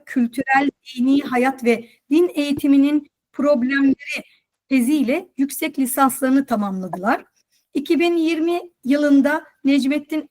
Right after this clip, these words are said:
Erbakan Üniversitesi Sosyal Bilimler Enstitüsü'nde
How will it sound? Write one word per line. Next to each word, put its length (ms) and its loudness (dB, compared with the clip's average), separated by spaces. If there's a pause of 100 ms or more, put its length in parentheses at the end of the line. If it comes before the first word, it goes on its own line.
Erbakan 560 -2
Üniversitesi 840 -2 (220)
Sosyal 560 -2
Bilimler 500 0 (100)
Enstitüsü'nde 1040 -4